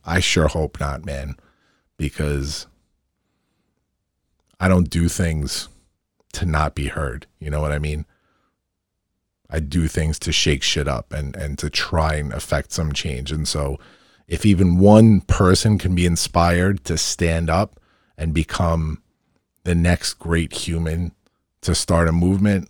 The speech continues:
fuck yeah, man. I love it.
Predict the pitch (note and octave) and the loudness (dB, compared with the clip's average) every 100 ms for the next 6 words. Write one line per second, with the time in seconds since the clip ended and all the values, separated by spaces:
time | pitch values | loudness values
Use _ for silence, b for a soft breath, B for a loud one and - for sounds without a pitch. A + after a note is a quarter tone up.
0 | _ - - - F2+ E2 - C2 - D2+ | _ -16 -14 -6 -4 -4 -6 -8 -8 -10
1 | C2+ B1+ - _ _ _ _ _ _ _ | -10 -12 -16 _ _ _ _ _ _ _
2 | _ _ _ _ _ - D#2+ D#2+ D2+ C#2 | _ _ _ _ _ -4 -2 0 0 -2
3 | - | -8